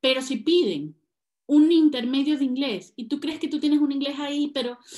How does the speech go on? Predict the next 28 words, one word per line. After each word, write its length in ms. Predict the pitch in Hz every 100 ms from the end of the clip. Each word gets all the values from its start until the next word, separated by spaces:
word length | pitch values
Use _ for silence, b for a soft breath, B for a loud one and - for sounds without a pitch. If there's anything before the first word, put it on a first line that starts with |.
| B B B B B _
pero 240 | 262 247 247
sabes 300 | 330 294 269
que 120 | 233
te 200 | 208 254
dices, 280 | 247 262 254
"Es 60 |
que 120 | -
no 100 | 285
soy 200 | 294 302
muy 240 | 269 262 262
buena", 380 | 247 277 277 262
pero 200 | 226 220
tú 80 | 233
al 80 |
final 300 | 226 285 262
logras 260 | 269 302 -
comunicarte, 1000 | 427 453 440 - 196 185 202 208 185 185 B B B -
logras 580 | 269 269 302 359 370 349
echar 260 | - 311
para 160 | 311 370
adelante, 220 | 233 208
o 20 |
sea, 160 | 220 214
lo, 120 | 220 233 247 -
mm, 520 | 233 226 226 208 254
logras 320 | 247 262 311
demostrar 520 | 320 285 - 247 233
que 240 | 311 285